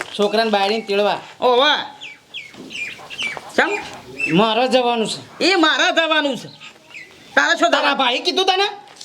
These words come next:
Speaker 2: મેં અઠિયાએ કીધું છે મને
Speaker 1: અરે
Speaker 2: ઘેર
Speaker 1: મેઠિયો મને કઈ જો છે?
Speaker 2: તું આયો તો હું નહીં જાઉં.
Speaker 1: તો તું આવે તો તારું મોઢું નહીં જોઉં મારે.
Speaker 2: મારે તારું મોઢું જોવું નહીં મારે.
Speaker 1: તું આયો ને એકણ તો હું નહીં જાઉં.
Speaker 2: મેઠિયો મને કઈ ગયો.
Speaker 1: મને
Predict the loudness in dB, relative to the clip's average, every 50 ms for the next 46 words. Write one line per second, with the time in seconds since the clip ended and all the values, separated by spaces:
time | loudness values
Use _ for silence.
0 | -12 -2 2 2 2 2 2 2 2 2 2 2 0 0 2 2 2 2 2 2
1 | 2 2 2 2 2 2 2 2 2 2 2 2 2 0 2 2 2 2 0 2
2 | 0 0 0 0 2 0 0 2 0 -2 -2 -4 -8 -14 -16 -12 -6 -2 0 2
3 | 4 4 4 2 2 2 2 2 4 4 4 2 2 2 0 0 0 0 0 2
4 | 0 0 -2 -2 -14 -8 -4 -4 -4 -4 -4 -4 0 2 2 2 2 0 -2 -4
5 | -8 -6 -6 -6 -2 0 0 0 2 0 -2 -2 0 0 2 2 2 0 0 -2
6 | -2 -2 -4 -6 -4 0 2 4 4 4 4 2 2 2 2 2 2 2 4 2
7 | 4 4 2 2 2 2 2 2 2 2 2 2 2 4 4 4 4 4 2 2
8 | 2 0 0 -2 -2 0 0 0 0 0 -2 0 0 2 2 0 0 0 -4 -4
9 | -4 -10 -6 -2 0 0 0 2 2 2 2 4 2 2 0 0 2 2 0 0
10 | 2 2 2 2 4 2 2 2